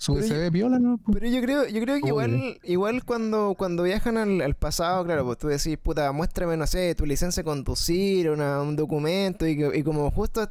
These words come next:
Speaker 2: eh, todas estas respuestas eran así como, "Sí, lo que pasa es que yo me preparé para este viaje", le decían, "Puta, muéstrame plata de tu tiempo". Y el weón decía, "Es que la verdad,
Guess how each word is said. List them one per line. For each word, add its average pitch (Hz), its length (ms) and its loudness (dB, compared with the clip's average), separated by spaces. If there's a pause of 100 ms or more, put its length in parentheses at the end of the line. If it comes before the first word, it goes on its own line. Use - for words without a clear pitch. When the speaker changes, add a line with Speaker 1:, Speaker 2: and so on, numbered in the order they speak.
(100)
Speaker 2:
eh, 175 180 0
todas 233 220 0
estas 262 140 2
respuestas 220 340 2
eran 214 100 2
así 190 120 0
como, 202 220 0 (680)
"Sí, 185 380 0
lo 147 60 0
que 143 140 2
pasa 160 220 0
es - 60 -4
que 156 140 0
yo 185 480 0 (140)
me 165 120 0
preparé 147 280 0
para 190 100 0
este 196 180 -4
viaje", 220 340 0
le 208 80 2
decían, 208 200 0
"Puta, 214 200 0
muéstrame 262 340 -2
plata 269 300 0
de 254 80 0
tu 240 120 -2
tiempo". 170 440 -2 (420)
Y 170 40 -4
el 180 60 2
weón 208 160 0
decía, 220 360 0
"Es 190 140 -4
que 214 140 -4
la 208 100 0
verdad, 233 480 -2